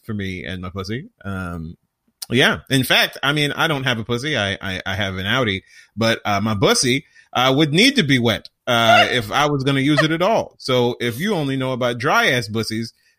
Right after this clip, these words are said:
Speaker 1: guess what? My pussy is staying to itself because it's not
Speaker 2: <laughs>
Speaker 1: self-lubricating and it needs a lot of external help, uh,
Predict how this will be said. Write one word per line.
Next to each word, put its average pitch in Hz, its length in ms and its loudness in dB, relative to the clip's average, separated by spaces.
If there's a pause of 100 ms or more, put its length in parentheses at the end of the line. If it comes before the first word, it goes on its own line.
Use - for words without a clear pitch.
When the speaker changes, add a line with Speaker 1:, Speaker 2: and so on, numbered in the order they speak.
Speaker 1:
guess 190 240 2
what? 277 240 2 (200)
My 139 160 -4
pussy 147 340 -2
is 127 100 -4
staying 123 300 -4
to 110 160 -6
itself - 500 -4
because 110 260 -4
it's 120 160 -6
not 160 220 2 (200)
Speaker 2:
<laughs> - 200 -20
Speaker 1:
self-lubricating 139 880 0
and 104 160 -6
it 101 100 -6
needs 120 220 -2
a 120 80 -2
lot 120 220 2
of 110 100 -2
external 113 460 -4
help, 110 260 -4 (380)
uh, 101 160 0